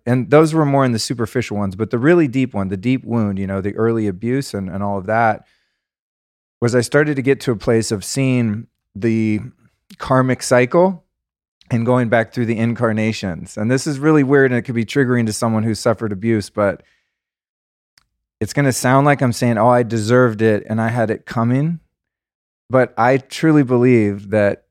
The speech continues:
there were things that needed to be played out in my own karma and experiences that I need to have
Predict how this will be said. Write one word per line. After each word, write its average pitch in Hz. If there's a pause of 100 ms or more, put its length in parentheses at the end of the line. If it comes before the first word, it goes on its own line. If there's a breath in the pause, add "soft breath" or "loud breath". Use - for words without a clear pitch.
there 110
were 110
things 123
that 110
needed 110
to 110
be 107
played 110
out 104
in 107
my 107
own 107
karma 110
and 98
experiences 107
that 107
I 107
need 107
to 104
have 104